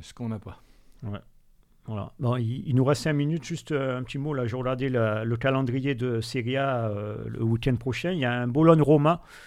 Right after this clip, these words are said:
Speaker 2: avec, euh, Jonathan Rowe qui évolue, euh, à Bologne. Et,
Speaker 1: Qui a eu
Speaker 2: euh,
Speaker 1: du mal, euh,
Speaker 2: ah.
Speaker 1: en, en arrivant, euh, à,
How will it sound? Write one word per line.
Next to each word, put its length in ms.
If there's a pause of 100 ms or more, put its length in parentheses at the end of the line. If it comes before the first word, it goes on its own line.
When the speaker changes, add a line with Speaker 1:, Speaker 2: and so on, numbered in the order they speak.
(260)
Speaker 2:
avec, 440
euh, 600
Jonathan 480
Rowe 280 (100)
qui 160
évolue, 420
euh, 460 (280)
à 180
Bologne. 560 (680)
Et, 120
Speaker 1:
Qui 60
a 60
eu 40
Speaker 2:
euh, 40
Speaker 1:
du 80
mal, 240
euh, 760 (600)
Speaker 2:
ah. 160 (460)
Speaker 1:
en, 100
en 40
arrivant, 560
euh, 920
à, 80